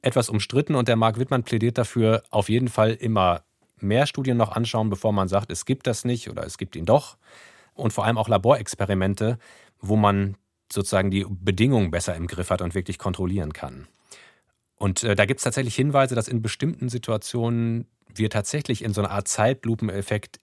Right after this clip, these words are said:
im Moment selbst und nicht im Rückblick schalten. Ich gebe dir mal ein Beispiel für eine der bekanntesten Studien. Ähm,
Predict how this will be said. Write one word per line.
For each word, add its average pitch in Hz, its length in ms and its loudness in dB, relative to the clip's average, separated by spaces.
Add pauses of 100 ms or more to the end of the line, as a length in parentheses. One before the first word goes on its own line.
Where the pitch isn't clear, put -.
im 143 140 2
Moment 117 380 2
selbst 110 320 2
und 95 120 -2
nicht 101 140 -2
im 110 100 0
Rückblick 95 420 -2
schalten. 92 460 -2 (520)
Ich - 120 -10
gebe 123 120 4
dir 113 100 4
mal 104 120 4
ein 98 60 2
Beispiel 98 400 2
für 92 160 0
eine 101 100 2
der 98 120 0
bekanntesten 110 500 -2
Studien. 117 420 0 (480)
Ähm, 98 160 2